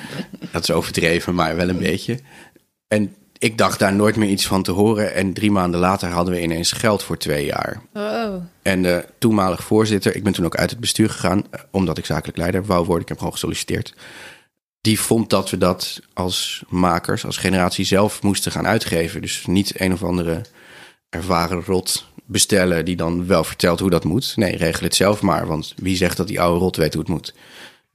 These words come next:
Speaker 2: Want we zijn nu in deze tijd.
Speaker 1: En wa-, wanneer was dit? Want dit is dan wel de, de geboorte van
Speaker 2: Ja, dit was in tweeduizend tien.
Speaker 1: Tweeduizend tien,
Speaker 2: Toen
Speaker 1: ja.
Speaker 2: kregen we geld voor tweeduizend elf en twaalf. Toen hebben we in twee jaar vier voorstellingen gemaakt, wat echt veel te veel is.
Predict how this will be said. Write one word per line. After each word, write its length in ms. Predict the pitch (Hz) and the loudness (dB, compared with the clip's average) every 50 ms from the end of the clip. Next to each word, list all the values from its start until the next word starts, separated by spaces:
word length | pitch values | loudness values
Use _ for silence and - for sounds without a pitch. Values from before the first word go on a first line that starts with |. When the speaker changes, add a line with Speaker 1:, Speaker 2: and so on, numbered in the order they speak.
| _ _ _ _ _ | _ _ _ _ _
Speaker 2:
Want 180 | - 78 73 - | -6 -4 -4 -2
we 80 | 87 | -2
zijn 180 | 82 80 78 80 | -2 0 0 0
nu 160 | 82 82 85 | 0 0 0
in 100 | 87 85 | 0 0
deze 300 | 85 85 87 82 - - | 2 2 2 0 0 -4
tijd. 400 | - 80 76 - - - - - - _ _ _ - | -6 -6 -6 -6 -8 -10 -12 -14 -18 _ _ _ -2
Speaker 1:
En 60 | 220 | -2
wa-, 120 | 214 214 208 | -2 0 0
wanneer 240 | 220 233 254 254 247 | 2 2 2 2 2
was 160 | 285 302 - | 0 0 0
dit? 140 | - 339 294 | 0 0 2
Want 140 | 269 254 | 2 2
dit 140 | 233 285 285 | 2 2 2
is 80 | 269 226 | 0 0
dan 220 | - 185 185 185 | 0 -2 -2 -2
wel 200 | 185 185 185 190 | -2 0 0 0
de, 180 | 202 196 - - | -2 -2 -2 -2
de 100 | 220 208 | -2 0
geboorte 560 | - - 214 202 220 220 226 233 - - 226 | 2 0 2 2 2 2 2 2 0 -2 0
van 420 | - 247 240 233 240 240 240 233 247 | 2 2 2 4 2 2 0 0 0
Speaker 2:
Ja, 140 | 113 104 87 | 0 2 2
dit 160 | 101 110 - | 2 2 2
was 200 | 139 139 135 - | 2 0 0 0
in 240 | 123 123 123 120 117 | 0 2 0 0 0
tweeduizend 680 | - 123 120 120 120 120 117 117 117 113 - - - - - _ _ _ _ _ _ _ _ _ _ | 2 2 4 4 2 2 0 0 0 -2 -4 -6 -12 -18 -20 _ _ _ _ _ _ _ _ _ _
tien. 340 | - 117 107 85 - - - - _ _ _ _ _ _ _ _ | 0 2 2 2 0 -4 -8 -12 _ _ _ _ _ _ _ _
Speaker 1:
Tweeduizend 320 | _ 247 226 226 220 196 - | _ 2 4 4 2 2 0
tien, 120 | - - | -4 -4
Speaker 2:
Toen 300 | - 214 208 - - - | -4 -6 -8 -8 -6 -4
Speaker 1:
ja. 20 | - | 0
Speaker 2:
kregen 260 | - 107 98 101 - | 2 2 2 2 2
we 80 | 104 98 | 0 2
geld 260 | - 117 110 120 - | 4 4 4 4 2
voor 120 | - - | 0 0
tweeduizend 340 | - 101 98 98 101 - - | 2 2 2 2 0 0 0
elf 160 | 101 101 - - | 0 0 0 0
en 100 | 98 - | -4 -2
twaalf. 360 | - - 80 71 78 - - | 0 2 2 2 2 0 -2
Toen 120 | - 107 | -2 0
hebben 180 | 98 95 98 101 | 0 0 0 -2
we 40 | 98 | -2
in 160 | 98 98 - | -2 -4 -2
twee 200 | - - 104 104 | 0 2 4 4
jaar 200 | 107 101 98 95 | 4 4 2 0
vier 240 | 95 - 107 107 101 | 0 2 2 2 2
voorstellingen 480 | - - 101 101 - - - 90 - 95 | 2 0 0 0 0 0 -2 -2 -2 -2
gemaakt, 300 | 92 90 82 - - - | -2 -2 -2 -2 -4 -8
wat 100 | - - | -12 -10
echt 160 | - - - | -10 -8 -4
veel 200 | - 85 85 80 | 0 0 0 0
te 100 | - - | -2 -4
veel 220 | - - - - | -6 -6 -6 -6
is. 280 | 92 120 143 - - | -6 -6 -8 -10 -14